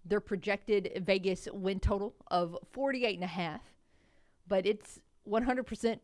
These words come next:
over right now. <laughs> So whenever you have a question that is so unbalanced in the responses, you start thinking, "Uh, how are we gonna, how are we gonna debate this for two hours?" Now, I say debate. We,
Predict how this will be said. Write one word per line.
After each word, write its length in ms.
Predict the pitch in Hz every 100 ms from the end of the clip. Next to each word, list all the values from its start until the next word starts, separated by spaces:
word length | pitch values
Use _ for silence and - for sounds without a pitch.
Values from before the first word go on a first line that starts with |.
| -
over 360 | 247 220 190 - -
right 260 | 214 220
now. 280 | 233 294 254
<laughs> 20 |
So 300 | - 415 370 - 453 - - - - -
whenever 340 | 403 370 427
you 260 | 392 392 403
have 100 | 330
a 80 | 311
question 640 | - 320 - 294 247 240 - - - - - _ - - -
that 240 | 185 240
is 100 | 233
so 320 | - 262 254 -
unbalanced 880 | 254 247 208 220 247 196 - - - - -
in 180 | 220 214
the 80 | 208
responses, 680 | 196 - 214 233 240 190
you 60 | 180
start 300 | - 185 175
thinking, 360 | 190 175 180 202
"Uh, 800 | 240 254 247 247 240 240 247 277 - _ _ _ _ _ -
how 100 | 208
are 40 | 226
we 160 | 226
gonna, 200 | 202 240 254 359
how 80 |
are 40 | 262
we 100 | 269
gonna 120 | 226
debate 320 | 202 262 311
this 160 | 196 -
for 120 | 185
two 240 | - 165
hours?" 300 | 151 151 185
Now, 200 | 214 190 - - - - - - -
I 80 | -
say 240 | 262 247
debate. 420 | 190 175 156 170
We, 300 | 180 202 196